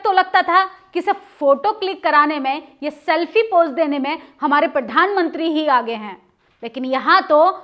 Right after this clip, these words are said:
कंपटीशन चल रहा है, कौन बढ़िया सेल्फी देता है,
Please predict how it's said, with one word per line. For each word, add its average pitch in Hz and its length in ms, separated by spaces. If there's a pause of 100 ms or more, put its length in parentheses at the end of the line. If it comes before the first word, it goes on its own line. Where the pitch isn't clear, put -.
(140)
कंपटीशन 311 720
चल 370 220
रहा 294 160
है, 202 140 (300)
कौन 311 300
बढ़िया 294 340
सेल्फी 330 420
देता 285 280
है, 285 200